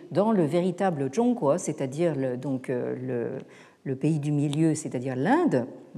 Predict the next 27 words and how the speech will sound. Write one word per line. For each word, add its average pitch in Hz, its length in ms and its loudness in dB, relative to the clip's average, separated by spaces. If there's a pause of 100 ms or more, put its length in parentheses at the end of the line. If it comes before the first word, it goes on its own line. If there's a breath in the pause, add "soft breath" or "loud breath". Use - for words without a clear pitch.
(540 loud breath)
euh, 156 240 0
qu'il 226 240 0
fait 294 200 0
le 208 160 4
vœu, 208 500 2 (140)
hein, 87 140 -14
de 156 120 -6
ne 156 120 0
pas 175 200 2
rentrer 208 340 -2
en 143 120 0
Chine, 196 560 -2 (280 loud breath)
hein, 120 160 -8
puisqu'il 165 360 -4
ne 156 60 0
veut 143 140 -2
pas 247 300 2
justement 175 400 -4
renaître 156 500 0 (260 loud breath)
dans 160 140 -4
ce 165 160 -2
pays, 165 480 0 (400 loud breath)
euh, 127 340 0 (160)
euh, 123 220 -6
marginal. 170 800 2 (800)
Et 170 80 -2
donc, 220 380 0